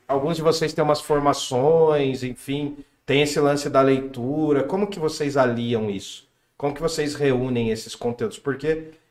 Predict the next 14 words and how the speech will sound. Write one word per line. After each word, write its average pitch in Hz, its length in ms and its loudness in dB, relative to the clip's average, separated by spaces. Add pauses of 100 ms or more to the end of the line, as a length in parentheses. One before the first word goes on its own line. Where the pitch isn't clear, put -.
eu 127 80 -4
sei 180 160 -4
que 180 80 -8
tem 175 120 -2
uma 160 120 2
influência 147 440 -2
do 139 80 -4
punk 135 380 -4
rock, 139 400 -2
do 113 60 -6
hardcore, 120 680 -2
até 233 200 -4
do 220 100 -4
metal, 165 600 -2